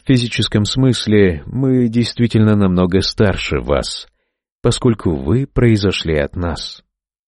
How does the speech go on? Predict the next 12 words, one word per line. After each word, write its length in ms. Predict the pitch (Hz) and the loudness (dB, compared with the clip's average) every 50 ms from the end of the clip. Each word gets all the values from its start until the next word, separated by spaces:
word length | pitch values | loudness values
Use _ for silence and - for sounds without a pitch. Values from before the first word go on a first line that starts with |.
| _ _ _ _ _ _ _ _ _ _ _ _ | _ _ _ _ _ _ _ _ _ _ _ _
Как 220 | - 151 135 131 - | 0 0 0 0 0
физические 680 | - 143 127 123 123 - - 113 - - 113 107 101 | -2 -4 -2 -2 -4 -4 -6 -8 -4 0 0 0 2
существа, 840 | - - 110 - - 107 95 - - 120 131 135 120 85 73 65 - _ _ _ _ _ _ | 2 0 -2 -2 -2 -4 -4 -4 -2 0 2 2 2 2 0 -2 -6 _ _ _ _ _ _
мы 280 | - 113 135 139 135 123 | -2 0 2 4 4 4
имеем 280 | 117 120 117 113 107 101 | 4 4 4 4 4 4
много 340 | 98 98 95 107 110 110 | 2 2 2 2 2 2
сходного 540 | 107 - - - 139 127 101 82 82 69 69 | 0 -2 0 0 2 2 2 2 -2 -2 -2
с 160 | 67 - - | -2 -2 -2
вами. 420 | 82 78 73 67 65 64 60 - _ _ _ _ _ _ _ _ _ _ _ _ _ - | -2 -2 -2 -2 -4 -8 -10 -12 _ _ _ _ _ _ _ _ _ _ _ _ _ -4
Одно 320 | - 139 117 120 123 117 | -2 -2 0 2 2 4
из 140 | 110 107 107 | 4 2 2
сходств 560 | - - - 147 147 139 - - - - - | 0 -2 0 2 2 2 0 -4 -10 -16 -20